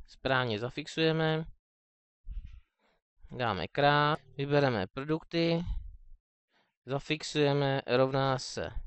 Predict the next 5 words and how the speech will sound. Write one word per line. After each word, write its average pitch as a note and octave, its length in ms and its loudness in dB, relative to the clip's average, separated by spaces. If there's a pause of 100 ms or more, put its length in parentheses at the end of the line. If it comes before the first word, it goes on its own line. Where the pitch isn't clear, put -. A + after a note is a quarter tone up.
(840)
produkt. D#3 760 -2 (3500)
Dáme B2+ 280 0
krát. C#3+ 520 2 (3250)
Vybereme B2+ 720 4
kvartály. D#3+ 1120 4